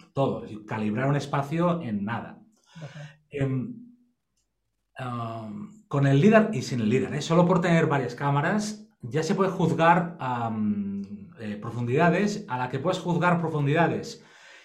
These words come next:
Speaker 1: y le generas un algoritmo, eh, la última, una aplicación del Car-, del Carlos Basalobre, que es el
Speaker 2: Ah.
Speaker 1: Mockup o My Mockup o My
Speaker 2: Sí.
Speaker 1: Cap o, no sé, bueno, es de captura de movimiento. Em, la, bueno,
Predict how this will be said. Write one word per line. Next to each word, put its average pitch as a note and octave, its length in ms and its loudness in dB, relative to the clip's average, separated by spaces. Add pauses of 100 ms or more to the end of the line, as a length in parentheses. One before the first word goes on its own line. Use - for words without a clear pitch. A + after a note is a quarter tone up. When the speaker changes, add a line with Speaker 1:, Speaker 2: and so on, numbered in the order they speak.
Speaker 1:
y C#3+ 140 -2
le C3 100 2
generas D#3 320 0
un F3+ 80 0
algoritmo, E3+ 800 2 (360)
eh, C3 320 -2
la C3 120 4
última, G3 200 8
una D#3+ 200 2
aplicación E3+ 480 0
del A#2+ 140 -2
Car-, B2+ 240 -6
del A2+ 400 -6
Carlos C#3 240 -2
Basalobre, G3+ 640 2
que B2 100 -12
es A#2+ 140 -10
el B2 60 -4
Speaker 2:
Ah. A#2+ 180 0 (720)
Speaker 1:
Mockup C#3 460 -4
o A#2+ 160 -4
My A#2+ 100 -4
Mockup D#3 460 -2
o A#2 200 -6
My A2 140 -8
Speaker 2:
Sí. G#2+ 60 -12
Speaker 1:
Cap D#3+ 260 -2
o, A2 400 -8 (340)
no A2 280 -8
sé, A#2 60 -12 (160)
bueno, A2 300 -6 (180)
es B2 120 -4
de C#3 80 0
captura C#3+ 320 0
de D#3+ 60 4
movimiento. F3 580 2 (760)
Em, A#2+ 840 -2 (260)
la, A#2 220 -8
bueno, G#2+ 220 -8